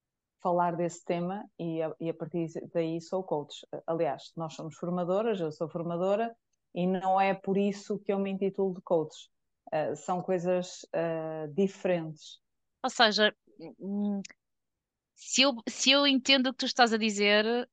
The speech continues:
Speaker 2: às vezes há pessoas que usam a sua própria experiência ou o seu próprio método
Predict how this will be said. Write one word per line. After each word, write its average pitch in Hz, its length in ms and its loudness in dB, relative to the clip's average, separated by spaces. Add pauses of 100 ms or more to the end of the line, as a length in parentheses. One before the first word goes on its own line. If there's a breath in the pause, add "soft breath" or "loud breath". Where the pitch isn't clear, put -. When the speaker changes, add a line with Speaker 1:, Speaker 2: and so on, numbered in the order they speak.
Speaker 2:
às 202 180 4
vezes 226 840 4
há 214 120 6
pessoas 226 400 2
que - 160 -4
usam 220 200 4
a 214 60 4
sua 247 220 2
própria 226 300 6
experiência 208 880 0 (260)
ou 214 100 8
o 208 40 4
seu 254 220 4
próprio 226 380 4
método 214 760 2